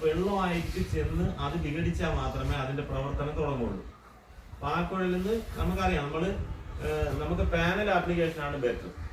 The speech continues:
മീൻസ് ആ വള്ളിപ്പാലിന്റെ തൊട്ട് മുകളിൽ നമ്മൾ വെട്ടി ഇറങ്ങി കളഞ്ഞില്ലേ, അവിടെ ഒരു രണ്ട് മൂന്ന് സെന്റിമീറ്റർ വീതിയിൽ വേണം നമ്മൾ പുരട്ടി കൊടുക്കാനായിട്ട്.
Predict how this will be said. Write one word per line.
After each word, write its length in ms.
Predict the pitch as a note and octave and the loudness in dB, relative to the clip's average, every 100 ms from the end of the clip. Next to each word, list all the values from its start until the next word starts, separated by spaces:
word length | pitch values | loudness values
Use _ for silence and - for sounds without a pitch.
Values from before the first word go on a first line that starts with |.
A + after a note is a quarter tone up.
| - - - | -12 -16 -8
മീൻസ് 220 | - F3 | -4 0
ആ 80 | F3 | 2
വള്ളിപ്പാലിന്റെ 760 | F3 E3+ F3+ G3+ G3 F#3+ G#3 F#3+ | 4 4 2 2 2 2 0 0
തൊട്ട് 180 | F3+ G3+ | 0 2
മുകളിൽ 360 | F3+ E3 E3 - - - - | 4 4 4 0 -6 -12 -12
നമ്മൾ 180 | E3 F3 | -2 0
വെട്ടി 260 | F3+ F3 G3+ | 2 2 2
ഇറങ്ങി 280 | F#3+ F#3+ F#3 | 2 2 0
കളഞ്ഞില്ലേ, 480 | F#3 F3+ C3+ G#2 - - - - - | 0 0 -2 -4 -6 -10 -10 -12 -6
അവിടെ 220 | D3+ G3+ | -2 2
ഒരു 180 | G#3+ F#3+ | 2 2
രണ്ട് 260 | F#3 F3 F#3+ | 2 2 2
മൂന്ന് 320 | F3+ F3+ F#3 | 2 2 2
സെന്റിമീറ്റർ 500 | D#3+ D#3+ E3 D#3 D#3+ | 0 -2 -2 -2 -4
വീതിയിൽ 480 | D#3+ D3 D3+ E3 D3+ | -6 -6 -4 -4 -2
വേണം 260 | C3 B2 | -2 -2
നമ്മൾ 200 | C#3+ C3 | -4 -4
പുരട്ടി 320 | D#3 D#3 C3+ C3+ | -2 -2 -2 -2
കൊടുക്കാനായിട്ട്. 500 | A#2 G#2+ G2 F#2 | -2 -2 -4 -4